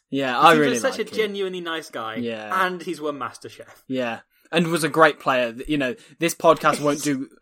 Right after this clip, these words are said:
Speaker 1: won't do credit to how great a player Phil Vickery was. You know, we won't do him
Speaker 2: Yeah.
Speaker 1: justice here, but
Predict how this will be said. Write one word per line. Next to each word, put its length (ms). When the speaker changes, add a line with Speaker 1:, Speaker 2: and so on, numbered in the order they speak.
Speaker 1:
won't 300
do 140
credit 400
to 260
how 220
great 320
a 60
player 280
Phil 220
Vickery 340
was. 360
You 80
know, 100
we 120
won't 280
do 160
him 60
Speaker 2:
Yeah. 60
Speaker 1:
justice 360
here, 240
but 240